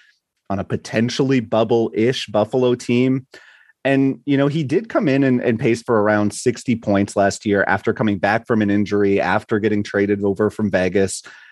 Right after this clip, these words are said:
And this season, he's coming in healthy. He's coming in with a full training camp under his belt. Um, and, and I think there's a chance he can outpace the sixty points he scored last year. But I also think that even if he doesn't, he's still gonna be really valuable. He's gonna provide you multi-cat coverage.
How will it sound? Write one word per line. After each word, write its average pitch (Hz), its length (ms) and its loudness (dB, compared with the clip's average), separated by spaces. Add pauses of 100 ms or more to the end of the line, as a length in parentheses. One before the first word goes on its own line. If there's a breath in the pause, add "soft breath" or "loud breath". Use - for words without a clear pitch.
(260 loud breath)
And 120 460 2 (120)
this 135 200 0
season, 254 240 0
he's 190 100 0
coming 185 240 2
in 170 80 2
healthy. 117 380 2
He's 104 160 -2
coming 117 220 0
in 113 100 2
with 110 120 2
a 98 40 -2
full 123 280 0
training 113 440 0
camp 110 260 -2
under 104 220 0
his 101 100 0
belt. 104 400 0 (380 loud breath)
Um, 95 640 0 (100)
and, 131 220 0
and 175 140 0
I 175 80 0
think 247 200 -2
there's 370 180 -2
a - 60 2
chance 107 460 -2
he 175 100 -4
can 160 140 -2
outpace 143 440 0
the 160 80 0
sixty 156 380 -2
points 151 300 -2
he 160 80 0
scored 147 280 -2
last 147 300 0
year. 165 260 2 (640 soft breath)
But 160 100 2
I 175 80 2
also 208 360 0
think 320 220 0
that - 200 -2 (100)
even 226 260 2
if 220 100 0
he 156 120 -2
doesn't, 113 440 0
he's 127 240 -2
still 123 240 0
gonna 156 160 0
be 143 100 2
really 110 360 0
valuable. 104 500 0
He's 117 200 2
gonna 131 200 0
provide 131 320 0
you 113 80 2
multi-cat 107 640 0
coverage. 110 480 0